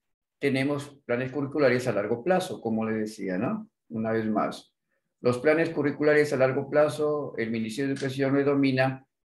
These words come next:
a las programaciones curriculares anual, <clears throat> donde se embarca un, un formato,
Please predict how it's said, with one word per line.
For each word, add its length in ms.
a 140
las 200
programaciones 720
curriculares 580
anual, 480
<clears throat> 720
donde 320
se 140
embarca 720
un, 520
un 140
formato, 800